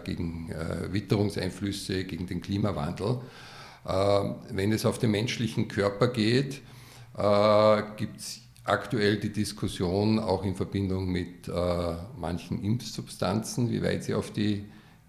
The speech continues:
Genetik gehen können des Einzelnen. Äh, das heißt, es ist eigentlich, äh, eher in den Berichterstattungen der Vergangenheit eher als Gefahr kommuniziert worden.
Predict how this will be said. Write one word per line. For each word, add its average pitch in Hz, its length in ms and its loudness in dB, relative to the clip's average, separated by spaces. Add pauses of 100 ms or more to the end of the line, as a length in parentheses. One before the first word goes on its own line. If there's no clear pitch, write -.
(240)
Genetik 92 760 -2
gehen 92 300 -2
können 95 380 0
des - 180 -4
Einzelnen. 117 760 4 (540)
Äh, 95 240 2 (320)
das - 180 -6
heißt, 101 300 2
es 113 160 -4
ist - 260 -2
eigentlich, 120 920 2
äh, 98 320 4 (400)
eher 113 480 2
in 107 140 0
den 101 160 0
Berichterstattungen 101 1000 -2
der 98 80 0
Vergangenheit 98 880 -2
eher 98 240 2
als 92 260 -4
Gefahr 95 880 0
kommuniziert 107 720 0
worden. 107 580 0